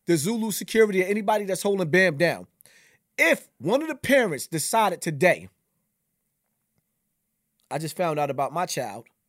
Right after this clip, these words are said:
I'ma roll up on him. If my mom's decided, "You know what, I can't take this. I already know I'm up there in age. I'm about ready to die. Fuck it.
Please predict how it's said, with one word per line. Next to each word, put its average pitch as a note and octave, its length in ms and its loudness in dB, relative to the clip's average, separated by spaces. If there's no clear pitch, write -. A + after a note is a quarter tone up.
I'ma A#3 220 -2
roll F#3 320 2
up F3 140 -2
on E3+ 180 0
him. F#3 160 -2
If D#3 80 0
my F#3+ 160 -4
mom's A3+ 420 -4
decided, C#3 480 -6
"You D3 60 -12
know E3 140 -4
what, E3 100 -2
I E3 80 -6
can't D3+ 240 -8
take D3+ 220 -8
this. A2+ 240 -14
I C#3+ 60 -8
already D#3 280 -4
know D3+ 260 -4
I'm D3 220 -8
up E3 160 -6
there E3 140 -2
in D3+ 120 -6
age. D3+ 380 -4
I'm E3+ 120 -4
about D3+ 220 -2
ready D3+ 200 -4
to B2+ 100 -12
die. C3 480 -6
Fuck D#3+ 320 -6
it. F#2+ 120 -16